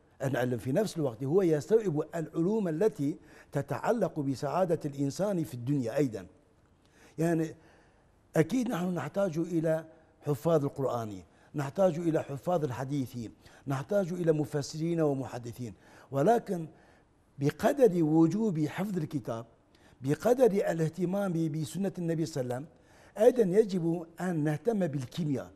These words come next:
نهتم ال-، بالفيزياء، نهتم بالأسترونومي، نهتم بالعلوم التي نحن نق-، نقولها هي علوم دنيوية، لأن ديننا هو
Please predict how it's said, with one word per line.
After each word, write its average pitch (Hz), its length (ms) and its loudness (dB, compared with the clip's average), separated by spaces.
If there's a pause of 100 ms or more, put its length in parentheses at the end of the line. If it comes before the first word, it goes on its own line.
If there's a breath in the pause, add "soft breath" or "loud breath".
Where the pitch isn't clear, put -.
(260 soft breath)
نهتم 196 500 0
ال-، 165 360 -4
بالفيزياء، 139 680 -2 (280 loud breath)
نهتم 160 460 2
بالأسترونومي، 151 920 2 (280 loud breath)
نهتم 175 580 0
بالعلوم 160 720 0
التي 180 340 2
نحن 165 340 -2
نق-، - 140 -8
نقولها 165 640 0
هي 170 160 4
علوم 190 300 0
دنيوية، 135 640 0 (360 loud breath)
لأن 156 720 -2
ديننا 196 480 2
هو 160 420 2